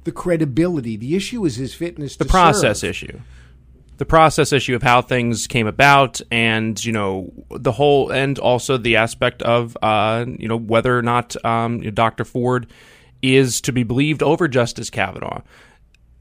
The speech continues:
Speaker 2: It, abs-, outside of, um, outside of an investigation taking place, senators have to make a determination,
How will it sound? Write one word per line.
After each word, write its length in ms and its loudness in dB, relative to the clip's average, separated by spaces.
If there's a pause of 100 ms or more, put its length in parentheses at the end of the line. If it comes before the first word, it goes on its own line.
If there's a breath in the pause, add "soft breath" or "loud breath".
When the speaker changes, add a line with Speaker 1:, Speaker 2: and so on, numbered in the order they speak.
(200)
Speaker 2:
It, 320 2
abs-, 420 0
outside 760 6
of, 500 0
um, 520 -2 (840)
outside 420 4
of 60 0
an 60 0
investigation 640 0
taking 340 -4
place, 500 0 (1000 soft breath)
senators 460 2
have 140 4
to 80 -2
make 220 0
a 40 -6
determination, 920 -2